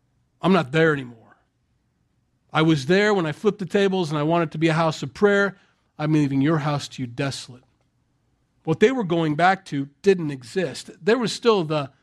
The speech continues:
involuntary twitching of a dead corpse going on, but it was no more alive than it, it's not. It's just dead. There was nothing there. The priests were running around. They're still killing animals. There are people still doing their thing.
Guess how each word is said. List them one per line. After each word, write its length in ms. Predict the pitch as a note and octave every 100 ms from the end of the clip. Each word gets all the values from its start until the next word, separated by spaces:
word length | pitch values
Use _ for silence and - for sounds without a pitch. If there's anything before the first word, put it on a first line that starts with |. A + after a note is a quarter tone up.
| _ _
involuntary 720 | A#3 G#3+ F#3+ F#3+ E3 - G3 D3
twitching 540 | - - A#3 - D#3
of 80 | C3+
a 60 | C3+
dead 360 | B2 F3+ D3+
corpse 560 | - G3 A#3 - - -
going 240 | D#3 C#3+ C3+
on, 280 | C3 C#3 - _ _ _ _ _ _ _ _ _ _ _ _ _ _ _
but 100 | C#3
it 100 | G3
was 160 | D3+
no 360 | D#3 E3+ F#3 F3+
more 240 | F3 E3
alive 420 | D#3+ D3+ D#3+ E3 C#3+
than 120 | D3
it, 120 | C#3+ _ _ _ _ _
it's 160 | - -
not. 280 | D#3 F#3 -
It's 120 | B2+
just 320 | D3 C3 A#2+
dead. 320 | A#2 E3+ E3 B2
There 80 |
was 120 | B2 B2+
nothing 480 | D#3 F3+ - E3
there. 200 | D#3+ G3
The 120 | C#3+ A#2+
priests 440 | - G3+ F3+ -
were 100 | E3
running 280 | D#3+ E3+ E3
around. 360 | D#3 D#3+ E3 E3 -
They're 140 | - -
still 280 | - F#3 F3
killing 320 | F#3 F3 D#3+
animals. 400 | E3 E3 E3 C#3+
There 80 | B2+
are 60 |
people 360 | B2 F3+ E3 D3+
still 240 | - E3+
doing 280 | C#3+ E3 E3+
their 120 | D#3+
thing. 300 | C#3+ E3 E3